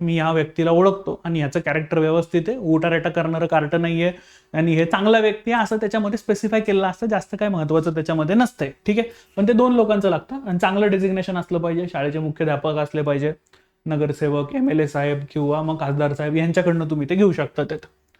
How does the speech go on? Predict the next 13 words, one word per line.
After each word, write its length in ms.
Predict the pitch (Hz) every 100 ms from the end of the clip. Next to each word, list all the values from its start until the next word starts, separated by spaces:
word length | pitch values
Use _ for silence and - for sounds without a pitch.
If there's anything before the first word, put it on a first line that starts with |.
| _ _ -
नेक्स्ट, 300 | 202 226 - - - - 160
जर 220 | 165 190 196 196 _ _ -
तुम्ही 180 | 185 202
गव्हर्नमेंट 420 | 185 196 202 202
अथॉरिटीमधनं 640 | 196 190 190 196 196 196
येणार 260 | 190 190 190
असाल 320 | 180 190 185
तर 100 | 185
एनओसी 640 | 170 175 190 180 - 175 180
त्याच्यात 280 | 170 165 160
आणणं 340 | 170 165 175 175
तुम्हाला 280 | 160 151 160
गरजेचं 640 | 156 147 143 143 170 214